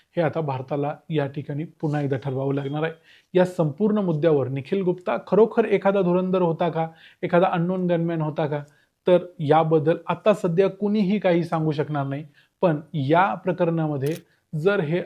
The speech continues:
असेल नसेल तरी ज्या पद्धतीने हे प्रकरण केलं गेलं, अनप्रोफेशनली केलं गेलं, त्याबद्दल मात्र शंभर टक्के डाऊट्स सगळ्यांच्या मनात आहेत.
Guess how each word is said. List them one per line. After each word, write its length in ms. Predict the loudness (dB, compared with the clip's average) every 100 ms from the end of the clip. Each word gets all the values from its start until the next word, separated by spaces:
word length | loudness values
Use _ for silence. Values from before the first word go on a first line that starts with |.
| -4
असेल 380 | -2 0 2
नसेल 420 | 0 -2 -2 -2 0
तरी 240 | 2 0 -2 _ _ -4
ज्या 280 | 4 6
पद्धतीने 600 | 6 2 0 0 0 -2
हे 120 | -2 -2
प्रकरण 400 | -2 0 0 0
केलं 280 | -2 0
गेलं, 240 | 0 -2 -2
अनप्रोफेशनली 840 | -4 -6 -4 -6 -4 -4 -2 0 0
केलं 240 | 0 0
गेलं, 200 | 0 -2 -6 _ _ -4
त्याबद्दल 400 | -2 0 2 2
मात्र 340 | 0 -4 -6 -6
शंभर 300 | -6 -2 -2
टक्के 300 | -2 -4 -4
डाऊट्स 460 | -2 -2 -4 -8 _ _ _
सगळ्यांच्या 460 | -6 -2 -2 -2 -4
मनात 220 | -4 -6
आहेत. 100 | -8